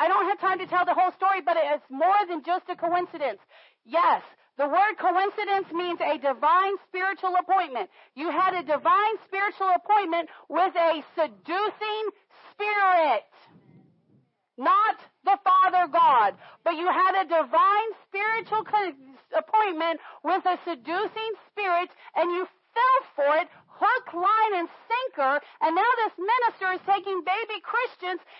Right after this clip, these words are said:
into the pits of sin with them. This is how seducing spirits get a hold of the Christian mind. I've had multiple people call me and question me on this.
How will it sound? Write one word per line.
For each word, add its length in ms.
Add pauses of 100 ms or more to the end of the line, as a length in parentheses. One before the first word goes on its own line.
(140)
into 340
the 120
pits 360
of 80
sin 640 (380)
with 420
them. 280 (840)
This 220
is 220
how 400
seducing 520 (140)
spirits 400 (100)
get 140
a 100
hold 380 (120)
of 100
the 80
Christian 640 (140)
mind. 880 (2750)
I've 120
had 240
multiple 680
people 420
call 320
me 220
and 100
question 440
me 140
on 180
this. 240